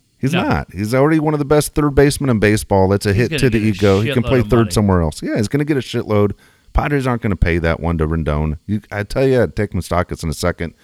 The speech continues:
Speaker 2: I would
Speaker 1: and go
Speaker 2: like
Speaker 1: spend
Speaker 2: that.
Speaker 1: money somewhere else.
Speaker 2: Yeah, I would like that. Yeah, try to improve the outfield.
Speaker 1: I still would go with my, my choice. I'd like, uh, Moustakas and I like Castellanos. I'd like those two guys added to the Padres.
Speaker 2: Boy,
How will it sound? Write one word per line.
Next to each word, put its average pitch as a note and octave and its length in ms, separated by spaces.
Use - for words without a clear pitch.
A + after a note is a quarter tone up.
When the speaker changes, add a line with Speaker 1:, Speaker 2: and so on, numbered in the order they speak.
Speaker 2:
I D3 100
would F#3+ 100
Speaker 1:
and F#3 80
go G2+ 80
Speaker 2:
like F2 60
Speaker 1:
spend G2+ 200
Speaker 2:
that. G2 80
Speaker 1:
money F2 220
somewhere D2 280
else. - 200
Speaker 2:
Yeah, F3+ 200
I C3 40
would C3 160
like D#3 220
that. F#2 180
Yeah, D3 280
try A#2+ 160
to B2+ 80
improve C3 320
the C#3 100
outfield. C3+ 420
Speaker 1:
I G#2 80
still D3 200
would D3 160
go A2+ 240
with F2 500
my, G2+ 260
my A2+ 260
choice. E2+ 340
I'd F#2+ 140
like, F#2+ 280
uh, F2 300
Moustakas G#2 600
and F#2+ 100
I F#2+ 120
like F2+ 320
Castellanos. F2 680
I'd E2+ 160
like G2 180
those G2 220
two F#2+ 180
guys E2 340
added D2+ 300
to - 60
the D2 80
Padres. C2+ 340
Speaker 2:
Boy, E3+ 180